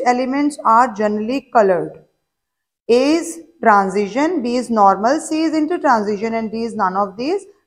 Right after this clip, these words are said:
Correct option is A, which are transition metals. It means group number three to twelve. Question number five, the hydroxide which is soluble in excess of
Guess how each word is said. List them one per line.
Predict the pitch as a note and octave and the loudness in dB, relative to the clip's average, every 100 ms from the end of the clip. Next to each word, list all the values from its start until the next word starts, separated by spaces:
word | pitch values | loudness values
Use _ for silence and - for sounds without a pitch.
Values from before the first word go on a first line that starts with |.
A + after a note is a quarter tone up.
| - | 2
Correct | A#3 A#3+ | 2 4
option | B3 A3+ - A#3+ | 0 0 -4 -6
is | A#3 G#3 | -6 -4
A, | F#3 A#3 | 0 0
which | A#3+ A3+ | 0 0
are | B3+ - | 0 0
transition | - G#3+ G#3 F#3+ F#3+ F3+ F#3 | 2 2 2 0 -4 -6 -6
metals. | E3+ F3 E3+ E3+ - _ _ _ _ | -8 -10 -12 -14 -20 _ _ _ _
It | G3+ G#3 | -10 -6
means | C4+ | -6
group | G#3 A3+ A#3 | -2 -2 -2
number | A3 C4 | -2 -2
three | - G3+ F#3+ | -2 -6 0
to | D#4 B4 - | 0 0 0
twelve. | A3+ E3+ D#3 - _ _ _ _ _ _ _ _ _ _ _ | 2 2 -2 -12 _ _ _ _ _ _ _ _ _ _ _
Question | B3 C4+ D#4 | 0 0 0
number | E4 E4+ F4+ E4+ | -2 -2 -4 2
five, | A3+ E3+ D#3+ - | 2 2 -4 0
the | A3 | 0
hydroxide | A3 A#3 B3 D#4 F#4 - F4+ F#4+ A#3 | 4 2 2 0 -2 0 0 0 -2
which | A#3+ | -4
is | D4+ D#4 - | -6 -6 2
soluble | A#3 A3 A3+ A#3 D4 - | 2 4 0 0 -2 -2
in | A#3 C4 C#4 - | -4 -4 -4 -6
excess | A3+ - E4 F4+ - - | -8 -4 -4 -4 -6 0
of | A3 A#3+ | 4 4